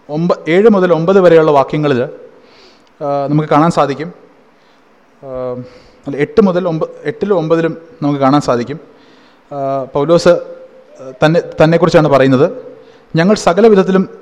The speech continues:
കഷ്ടം സഹിക്കുന്നവർ." അപ്പോൾ അവിടെ കഷ്ടം എന്നുള്ള കാര്യമുണ്ട്. രണ്ട്, ആ, എട്ടിൽ തന്നെ പറയുന്നു, ബുദ്ധിമുട്ടുന്നവർ, ബുദ്ധിമുട്ടുണ്ട്. പിന്നെ മൂന്നാമത്തെ കാര്യം ഒമ്പതാം വാക്യത്തിൽ പറയുന്നു, ഉപദ്രവം അനുഭവിക്കുന്നവർ. അപ്പോൾ കഷ്ടം,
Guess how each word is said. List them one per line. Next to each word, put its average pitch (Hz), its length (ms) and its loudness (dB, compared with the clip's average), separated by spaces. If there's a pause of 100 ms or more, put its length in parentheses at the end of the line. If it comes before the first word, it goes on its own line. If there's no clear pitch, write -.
(120)
കഷ്ടം 214 260 0
സഹിക്കുന്നവർ." 123 540 0 (440)
അപ്പോൾ 131 120 -6
അവിടെ 151 160 -2 (120)
കഷ്ടം 202 340 -2 (120)
എന്നുള്ള 151 200 0
കാര്യമുണ്ട്. 131 680 2 (640)
രണ്ട്, 160 240 2 (1080)
ആ, 151 140 0
എട്ടിൽ 170 300 0
തന്നെ 170 140 4
പറയുന്നു, 151 420 0
ബുദ്ധിമുട്ടുന്നവർ, 147 840 4 (440)
ബുദ്ധിമുട്ടുണ്ട്. 143 560 0 (1080)
പിന്നെ 151 160 -2
മൂന്നാമത്തെ 170 400 2
കാര്യം 147 340 0
ഒമ്പതാം 147 240 2
വാക്യത്തിൽ 131 320 -2
പറയുന്നു, 123 400 -2 (280)
ഉപദ്രവം 196 600 4
അനുഭവിക്കുന്നവർ. 117 580 -4 (720)
അപ്പോൾ 127 240 0
കഷ്ടം, 202 420 2